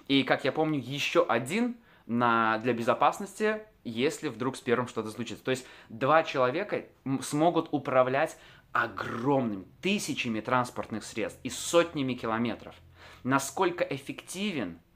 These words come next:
для всех остальных становится транспорт. Ведь вам не нужно им управлять. Все ваше время свободно.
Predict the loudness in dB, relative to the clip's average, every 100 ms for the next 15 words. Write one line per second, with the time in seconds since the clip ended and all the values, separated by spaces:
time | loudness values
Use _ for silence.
0 | -10 0 0 2 0 0 -4 0 0 2
1 | -2 -4 -2 -2 -4 -6 -2 -2 -4 -12
2 | -20 -20 -14 -6 -6 -6 -2 4 4 4
3 | 0 0 -2 0 2 2 0 -6 -12 -4
4 | 0 2 2 0 0 -2 -2 -6 -2 0
5 | 2 0 -2 -2 -12